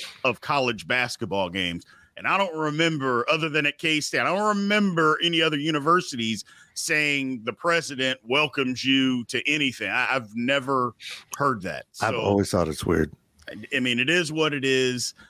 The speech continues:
Speaker 1: uh, but I don't think it's that big of a deal. I, I agree with Tim. I,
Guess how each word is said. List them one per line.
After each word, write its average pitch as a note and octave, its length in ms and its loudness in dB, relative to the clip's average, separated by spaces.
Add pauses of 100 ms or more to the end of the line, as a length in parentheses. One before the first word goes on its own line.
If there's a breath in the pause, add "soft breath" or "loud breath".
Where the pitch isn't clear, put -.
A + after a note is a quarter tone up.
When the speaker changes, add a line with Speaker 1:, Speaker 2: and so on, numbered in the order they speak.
(140 loud breath)
Speaker 1:
uh, A2+ 200 2
but A#2+ 160 -2
I B2+ 100 0
don't A2+ 140 -6
think F#2 160 -8
it's E2 120 -10
that E2+ 160 -6
big F2 160 -8
of E2 120 -10
a - 40 -10
deal. E2 300 -10
I, A#2+ 220 -2
I C#3+ 240 0
agree B2+ 260 -2
with G#2 160 -4
Tim. G2+ 400 0 (100)
I, G#2+ 100 -2